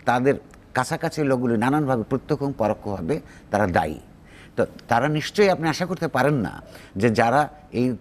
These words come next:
ধরনের, আহ, মানুষের দুর্দশার কারণ হয়ে, আহ, তারপরে অনেক টাকা খরচ করে নির্বাচিত এখানে যায়, তাদের পক্ষে আইন প্রণয়ন করে, তারা আবার এই অধিকাংশ মানুষের পক্ষাবলম্বী আলাপ আলোচনায় থাকবে। তার জন্য সত্যিকার অর্থে দিয়ে আমাদের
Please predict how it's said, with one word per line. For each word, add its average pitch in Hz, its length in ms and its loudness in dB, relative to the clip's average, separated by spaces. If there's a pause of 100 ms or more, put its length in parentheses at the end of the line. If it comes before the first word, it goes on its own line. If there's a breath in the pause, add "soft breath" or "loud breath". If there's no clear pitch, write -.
(180)
ধরনের, 123 400 2 (400 loud breath)
আহ, 104 100 4
মানুষের 104 540 0
দুর্দশার 113 520 0
কারণ 131 280 -2
হয়ে, 127 240 2 (360 loud breath)
আহ, 90 100 0 (540)
তারপরে 117 540 0
অনেক 123 280 -2
টাকা 131 240 0
খরচ 120 300 -2
করে 117 160 0
নির্বাচিত 117 480 0
এখানে 107 380 -2
যায়, 101 340 2 (300 loud breath)
তাদের 107 240 2
পক্ষে 120 240 -2
আইন 117 140 2
প্রণয়ন 113 380 0 (300)
করে, 117 340 2 (340 loud breath)
তারা 110 220 4
আবার 107 220 0 (100)
এই 98 200 -4 (640)
অধিকাংশ 139 480 0
মানুষের 110 420 0 (340 loud breath)
পক্ষাবলম্বী 113 720 2 (220 loud breath)
আলাপ 107 260 2
আলোচনায় 87 480 -2
থাকবে। 69 320 -6 (280 loud breath)
তার 120 200 2
জন্য 147 200 -2
সত্যিকার 131 440 -2
অর্থে 117 240 -4
দিয়ে 113 120 0
আমাদের 90 320 -4